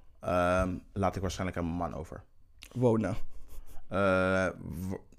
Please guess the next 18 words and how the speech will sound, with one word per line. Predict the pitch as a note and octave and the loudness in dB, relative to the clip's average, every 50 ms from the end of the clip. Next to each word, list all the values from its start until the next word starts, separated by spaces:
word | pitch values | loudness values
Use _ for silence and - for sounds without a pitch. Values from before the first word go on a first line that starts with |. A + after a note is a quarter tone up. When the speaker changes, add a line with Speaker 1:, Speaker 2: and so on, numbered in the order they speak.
| - - | -14 -6
Speaker 1:
ik, | G2+ G#2 F2+ - - | -4 -4 -4 -4 -2
ik | - A#2 G2+ F2 - | 0 0 0 0 2
denk | - A2 A#2 B2+ A#2 | 4 4 6 4 4
met | - G#2 G#2+ G#2 - | 2 0 0 0 0
jullie, | - A#2 G#2+ G2+ G#2+ | 2 2 4 6 6
als | G#2+ - - | 4 4 2
ik | - | 0
realistisch | - A#2 A2 G2 F#2+ G2 G2 - - G#2+ F2+ D#2+ | 2 4 4 4 4 4 2 2 0 -2 -2 0
ben, | G#2 G2+ F#2+ | 0 0 0
dat | F#2+ F#2 - | 0 -2 -2
ik | F#2 - | -2 -2
eindig | G2+ G2+ F#2+ F2+ | -2 -2 -2 -2
met | G2 F#2 E2+ E2 | -4 -4 -4 -4
jullie | - F#2+ F#2+ F#2+ F#2 | -4 -4 -4 -4 -4
ergens. | - - F#2 F2 - - - - - - - - - - - - - - - - - - - - - F#2+ G#2+ G#2+ - - - - - - - - - | -6 -6 -6 -6 -6 -6 -8 -8 -8 -10 -12 -12 -14 -20 -20 -20 -20 -20 -20 -20 -20 -20 -18 -12 -10 -8 -8 -8 -8 -10 -14 -18 -20 -20 -20 -12 -4
Speaker 2:
Ja, | - - A#2 G2 - - - - | 0 2 2 2 0 -2 -8 -8
gezondheid. | - - B2+ A2+ B2+ A#2+ B2 B2 G2 F#2 G2 F#2+ - - - - - - - - | 2 2 4 4 6 4 4 4 4 4 4 2 -2 -8 -14 -18 -20 -20 -20 -4
Speaker 1:
Ehm, | - G#2 G#2 G2 G2 F#2+ F#2+ G2 | 0 2 4 4 4 4 2 0